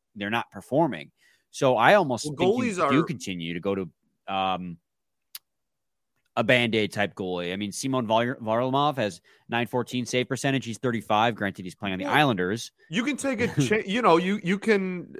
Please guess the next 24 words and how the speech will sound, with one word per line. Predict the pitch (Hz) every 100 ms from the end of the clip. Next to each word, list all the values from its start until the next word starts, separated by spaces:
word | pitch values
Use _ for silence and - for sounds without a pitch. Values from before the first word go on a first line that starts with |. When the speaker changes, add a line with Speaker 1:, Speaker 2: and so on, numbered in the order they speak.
| -
Speaker 2:
it's, | 180 160
it's | 196 -
the | 180
front | - 220
office's | 214 208 180 190 147
job | 123 151 180 170
to | 143
find | - - 139 143 147
the | 139
best | 117 - 139 139 143
available | 131 135 127 123
option | 120 123 - 131 117
for | - - 117 117 113 110
the | 107 117 110 110
least | 107 113 113 -
amount | 117 110 110 110 -
of | 104 101
money, | 117 151 143 80
right? | 85 104 117
Like, | 110
Speaker 1:
Yeah. | 120 120
Speaker 2:
that's, | 87 -
that's | - 120 - - _
h-, | _